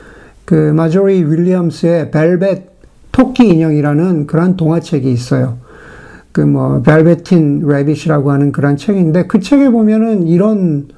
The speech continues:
구절이 나옵니다. 가죽말이 벨벳 토끼에게, 어, 다 장난감이죠. 예, 가죽말이 벨벳 토끼에게 하는 말입니다. 가죽말이 말했습니다.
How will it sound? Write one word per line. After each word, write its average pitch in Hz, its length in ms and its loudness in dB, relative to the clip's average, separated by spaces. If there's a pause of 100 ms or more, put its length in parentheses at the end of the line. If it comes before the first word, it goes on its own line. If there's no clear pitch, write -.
(220)
구절이 180 380 4
나옵니다. 123 640 0 (540)
가죽말이 196 720 2
벨벳 185 400 0
토끼에게, 147 800 -2 (500)
어, 147 120 0
다 202 260 0
장난감이죠. 147 880 0
예, 151 140 2
가죽말이 196 580 0
벨벳 175 320 -2
토끼에게 208 520 0
하는 156 380 0
말입니다. 127 640 -2 (640)
가죽말이 202 500 2
말했습니다. 135 840 -2